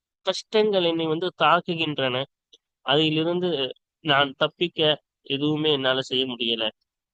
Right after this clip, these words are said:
சரியா? நிறைய கஷ்டங்கள் என்ன செய்கின்றன, என்னை வந்து தாக்குகின்றன. நான், நான் எப்படி அதுல இருந்து நான் வெளியேறுவது,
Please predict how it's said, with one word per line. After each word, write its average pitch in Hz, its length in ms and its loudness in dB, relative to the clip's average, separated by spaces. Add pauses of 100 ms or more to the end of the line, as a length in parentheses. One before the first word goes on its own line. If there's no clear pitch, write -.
சரியா? 127 360 -4 (460)
நிறைய 135 400 0
கஷ்டங்கள் 139 460 -4
என்ன 127 140 -2
செய்கின்றன, 127 640 -2 (280)
என்னை 139 260 2
வந்து 151 280 -2
தாக்குகின்றன. 156 680 -2 (1000)
நான், 185 320 4
நான் 180 300 6
எப்படி 190 340 2
அதுல 175 240 2
இருந்து 175 380 0 (540)
நான் 170 360 2 (180)
வெளியேறுவது, 175 920 0